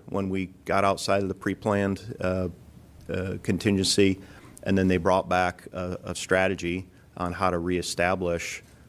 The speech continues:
the, uh, the engine bleed, and, and we just weren't successful when we ran into this, uh,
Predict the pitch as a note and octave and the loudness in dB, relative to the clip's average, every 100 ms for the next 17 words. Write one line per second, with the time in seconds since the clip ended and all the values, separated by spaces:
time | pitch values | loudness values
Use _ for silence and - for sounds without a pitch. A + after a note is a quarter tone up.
0 | - F2+ F2+ F2 E2+ E2 E2 F#2+ F2 G2+ | -12 -4 0 2 2 0 -2 -2 2 2
1 | - F2+ F2 E2+ F2 - - E2+ E2+ E2 | 2 0 2 2 2 0 -4 -2 -2 -4
2 | - F2+ F2+ F2 E2+ - E2 - - - | -4 -2 0 0 0 0 -2 -2 -2 0
3 | F#2+ - F#2+ E2+ G2 F2+ F2 F2+ E2+ F2 | 0 2 0 0 -4 -2 0 0 2 2
4 | E2+ E2+ - E2 D#2+ - - D#2+ | 2 0 0 0 0 0 0 0